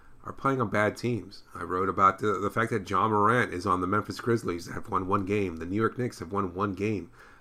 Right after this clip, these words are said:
Zion Williamson, you know, hasn't even played a game yet, and he's the favorite.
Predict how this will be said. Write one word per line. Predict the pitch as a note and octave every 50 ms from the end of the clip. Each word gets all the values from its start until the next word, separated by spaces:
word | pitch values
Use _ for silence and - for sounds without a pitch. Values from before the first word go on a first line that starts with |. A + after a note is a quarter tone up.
| - - - - - - - - - A#2
Zion | A2+ G#2 B2 C#3 B2+ A#2+ A2 G#2
Williamson, | C3 D3 D3 C#3 B2 A2 - - G2 F#2 F2+ F2 F#2 G#2+ A2+ - - - - - - -
you | B2 G2+ F2
know, | E2 D#2 D#2 E2 - - - E2
hasn't | F2+ G#2+ B2 B2+ C3
even | C3 A#2+ A2 F#2+
played | - - - B2+ B2
a | A#2
game | G#2+ A2 A#2 C3+ C3+ A2+
yet, | F2 D#2
and | D#2+ E2
he's | F#2+ A#2+ C3+ B2+ A2+
the | A2+ G#2+
favorite. | - B2 B2+ D3 C#3 - F2+ -